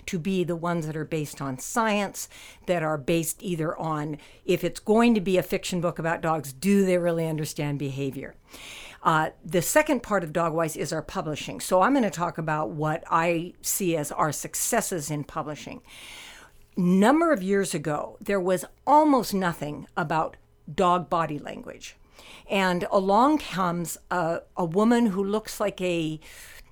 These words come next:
a character out of Hansel and Gretel. Silver <laughs> hair, cut in braids with traditional Nordic costume. And that was Turid Rugaas.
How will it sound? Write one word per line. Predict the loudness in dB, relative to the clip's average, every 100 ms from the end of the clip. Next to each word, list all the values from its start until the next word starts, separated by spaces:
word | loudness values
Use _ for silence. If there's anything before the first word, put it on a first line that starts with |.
| _
a | -4
character | -4 0 2 2 0
out | 0 0
of | -2
Hansel | -4 -4 -4 -6
and | -6 -4
Gretel. | -4 -4 -4 -6 -6
Silver | -2 0 2 2 2
<laughs> |
hair, | 2 2 4 4 4 0 -2
cut | -6 -4
in | -2 0
braids | 2 2 2 0
with | -2 -2
traditional | -4 -2 -2 -2 -2 0
Nordic | 0 2 2 2 -2
costume. | -2 0 0 -4 -8 -8 -14 -2
And | 4
that | 6 4
was | 0 -4
Turid | 0 2 2
Rugaas. | 2 -2 0 -4 -6